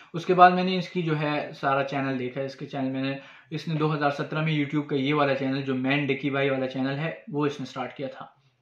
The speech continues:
तो हुआ ये scene कि मैंने इसकी सारी videos देखी और shock मुझे तब लगा जब इसकी सिर्फ सिर्फ दस वीडियोज़ ऐसी थी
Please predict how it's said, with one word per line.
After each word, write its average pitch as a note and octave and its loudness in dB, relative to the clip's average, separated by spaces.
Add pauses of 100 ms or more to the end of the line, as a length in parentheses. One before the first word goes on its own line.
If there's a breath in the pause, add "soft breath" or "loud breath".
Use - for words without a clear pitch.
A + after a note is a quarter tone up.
(440 soft breath)
तो D#3 2
हुआ F3 6
ये G#3 6
scene G3 -4
कि F#3 0
मैंने F3 0
इसकी F3 -6
सारी E3+ 2
videos E3+ 0
देखी D#3 -2 (880 soft breath)
और C#3+ -2
shock F3+ 4
मुझे F3+ 2
तब F3+ 4
लगा E3 2 (120)
जब C#3+ -4
इसकी F#3 -4
सिर्फ - -2 (920)
सिर्फ D#3+ -4 (140)
दस D#3+ 0
वीडियोज़ D3+ 0
ऐसी C3+ -2
थी E3+ -6